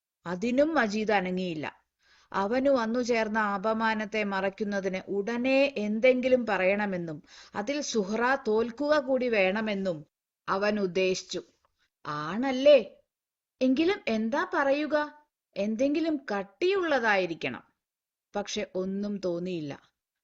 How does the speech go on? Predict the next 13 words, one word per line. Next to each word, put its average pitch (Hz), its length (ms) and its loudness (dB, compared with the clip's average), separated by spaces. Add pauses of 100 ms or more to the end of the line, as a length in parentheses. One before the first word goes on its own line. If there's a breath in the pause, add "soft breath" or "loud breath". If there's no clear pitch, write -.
അവൻ 190 400 -4
പതറി 208 380 -2
നോക്കി. 185 520 -6 (440)
വാഴക്കൂട്ടങ്ങളുടെ 269 1300 0
ഇടയിലുള്ള 254 640 0
വൈക്കോൽ 208 640 0
മേഞ്ഞതും 226 560 -4
കളിമണ്ണു 247 640 0
പൂശിയതുമായ 220 1000 -2
സുഹ്റായുടെ 202 760 -2
വീടും 190 420 -6 (480 loud breath)
തെങ്ങുകളുടെ 277 640 4
ഇടയിൽ 233 460 2